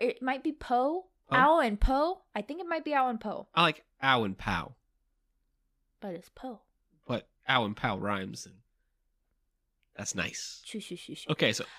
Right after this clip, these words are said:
Speaker 1: Okay,
Speaker 2: Ao and
Speaker 1: so
Speaker 2: Po.
Speaker 1: Ao and Po, these two are the duality of nature.
Speaker 2: Okay.
Speaker 1: Ao is light and day, sky, you know. And,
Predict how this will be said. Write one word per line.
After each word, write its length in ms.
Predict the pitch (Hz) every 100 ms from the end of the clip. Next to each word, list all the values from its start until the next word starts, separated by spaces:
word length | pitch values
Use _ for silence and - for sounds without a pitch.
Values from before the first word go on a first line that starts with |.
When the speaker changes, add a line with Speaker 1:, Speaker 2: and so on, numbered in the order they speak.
| -
Speaker 1:
Okay, 100 | -
Speaker 2:
Ao 140 | - 339
and 100 | 160
Speaker 1:
so 80 |
Speaker 2:
Po. 300 | 262 123 90 104 _
Speaker 1:
Ao 260 | 233 233 294
and 200 | 370 440
Po, 540 | - 392 233 175 185 233 _ _
these 720 | 185 233 285 330 370 370 - -
two 500 | - 330 294 226 214 -
are 140 | 220 214
the 220 | 214 208
duality 720 | 180 214 202 190 214 220 208
of 100 | 175
nature. 520 | 180 185 - 285 359 466 _ _ _ -
Speaker 2:
Okay. 320 | 165 165 208 _ - _
Speaker 1:
Ao 380 | 202 190 220 302 -
is 220 | 269 254
light 800 | 233 196 160 175 320 - - - _ _ 202
and 280 | 190 196
day, 600 | 190 330 330 320 320 330 -
sky, 920 | - - - - 302 302 294 285 285 285 -
you 100 | 208
know. 260 | 165 - 208 _ - - - _
And, 720 | 214 233 214 196 180 143 180